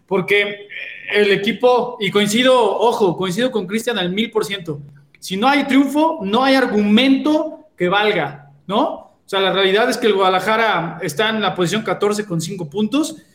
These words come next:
y es, es inadmisible, ¿no? O sea, sin siquiera ganar, eh, sin anotar en casa, entonces,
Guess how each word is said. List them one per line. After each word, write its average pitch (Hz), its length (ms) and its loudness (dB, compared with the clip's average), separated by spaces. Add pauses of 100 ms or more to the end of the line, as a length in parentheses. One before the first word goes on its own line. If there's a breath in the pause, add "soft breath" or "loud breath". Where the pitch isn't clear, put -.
(240 loud breath)
y 147 120 -6
es, - 500 -8 (240)
es 175 140 -6
inadmisible, 165 840 -2
¿no? 202 220 0
O - 320 -14
sea, - 160 -4
sin 190 240 -2
siquiera 196 340 2
ganar, 220 680 -2
eh, 170 520 2
sin 180 180 -6
anotar 175 400 -2
en 202 140 -2
casa, 220 560 0 (360 loud breath)
entonces, 190 840 -2